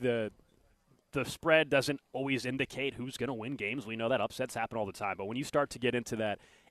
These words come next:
eight and a half, nine-point territory in terms of a spread, look, the, the, the Chiefs are that number for a reason in this game. And, you know, if you're looking at,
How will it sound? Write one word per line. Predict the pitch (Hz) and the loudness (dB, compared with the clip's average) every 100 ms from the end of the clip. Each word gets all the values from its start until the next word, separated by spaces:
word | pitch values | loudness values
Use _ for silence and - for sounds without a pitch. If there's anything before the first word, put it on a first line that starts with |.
| - | -4
eight | 131 | -2
and | 123 | -2
a | 107 | -2
half, | 113 113 113 110 | 0 0 0 -8
nine-point | 104 113 117 120 113 104 _ - | -6 -6 -6 -6 -6 -6 _ -10
territory | 120 117 117 131 120 123 135 110 | -4 -4 -4 -4 -4 -4 -8 -10
in | 101 | -8
terms | 117 110 107 | -6 -6 -6
of | 95 | -6
a | 95 | -6
spread, | - 110 110 123 _ _ _ _ _ - | -6 -2 -2 -4 _ _ _ _ _ -8
look, | 90 | -4
the, | 135 131 | -4 -4
the, | 151 | -4
the | 139 | -2
Chiefs | - 160 - | -2 -2 0
are | 120 | 2
that | 117 - 120 | 2 0 -4
number | 123 113 104 | -2 0 -4
for | - 101 | -4 -6
a | 87 | -6
reason | 98 87 85 | -8 -10 -10
in | 98 98 | -10 -8
this | 90 | -8
game. | - 95 82 - | -6 -6 -8 -6
And, | 110 101 104 | -2 -2 -2
you | |
know, | 117 | -2
if | |
you're | 120 127 | 0 -2
looking | 127 120 | 0 4
at, | 110 | 4